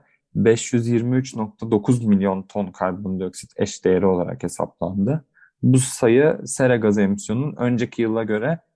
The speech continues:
yüzde üç nokta bir oranda arttığını gösteriyor bize. E, iklim değişikliğine mücadele ettiğini söyleyen bir ülke için akıl alır bir oran değil bu tabii ki.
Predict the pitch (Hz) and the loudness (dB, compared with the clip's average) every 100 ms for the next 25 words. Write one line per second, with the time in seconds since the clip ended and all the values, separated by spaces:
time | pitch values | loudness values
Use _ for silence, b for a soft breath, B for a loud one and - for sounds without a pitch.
0 | - 107 113 127 127 - 120 - 131 123 | -6 -2 2 2 0 -4 -4 -2 0 0
1 | 113 104 113 139 117 - - 117 117 98 | 2 2 0 0 -2 -4 -8 -6 -2 -2
2 | - - 85 90 - 98 139 143 _ b | -4 -12 -10 -8 -8 -4 -6 -6 _ b
3 | b b b - 104 127 123 117 110 - | b b b -2 0 4 4 4 0 -2
4 | 117 113 113 113 110 107 110 110 104 104 | -2 0 0 0 2 2 2 0 -2 -6
5 | 101 101 104 104 101 101 107 101 - - | -2 0 2 2 0 -2 -4 -6 -8 -8
6 | 104 113 107 101 104 117 104 101 - 95 | -4 0 2 0 0 -2 0 -2 0 0
7 | 120 131 110 107 90 - 80 85 - 151 | 0 0 0 -2 -6 -12 -12 -12 -8 -6